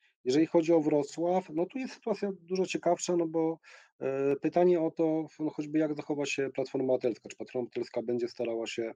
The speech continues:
e, rywalizować tam, e, jako oddzielna siła, czy też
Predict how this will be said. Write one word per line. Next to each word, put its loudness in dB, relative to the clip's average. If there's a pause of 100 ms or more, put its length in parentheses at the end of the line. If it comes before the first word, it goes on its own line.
(580)
e, 0
rywalizować 0
tam, -2
e, -4
jako -4
oddzielna -2
siła, -2
czy -12
też -8